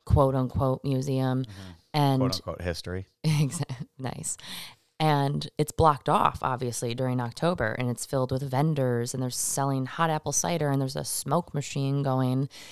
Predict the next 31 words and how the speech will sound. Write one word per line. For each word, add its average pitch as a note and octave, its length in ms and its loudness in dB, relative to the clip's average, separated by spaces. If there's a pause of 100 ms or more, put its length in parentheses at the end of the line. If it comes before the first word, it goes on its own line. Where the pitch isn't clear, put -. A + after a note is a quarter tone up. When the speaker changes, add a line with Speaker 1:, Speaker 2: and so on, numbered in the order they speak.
(160)
Speaker 1:
and C#3+ 100 4
it's - 140 0
just - 260 -6
filled A#3 400 4
with G3 140 2
people. E3+ 480 4
Can - 160 2
you E3 100 2
imagine G#3 540 2
typing F#3+ 320 -2
that F#3 160 4
into F3+ 180 2
a E3 60 2
G E3 180 -4
P D#3+ 180 -2
S, F3 280 0
getting E3+ 240 0
there, C#3+ 200 0
and D3 180 -2 (120)
being D3+ 240 -2
like, C#3+ 380 -2
"Oh, D3 340 0 (1040)
we D3+ 260 -6 (180)
can't D#3+ 520 -2 (380)
Speaker 2:
Go. F#2+ 480 -2 (100)
Speaker 1:
park E3 680 0 (180)
Speaker 2:
Yeah. G#2 360 -2
Speaker 1:
at E3 240 2
all, - 640 8 (300)
at A3 100 0
all"? - 500 2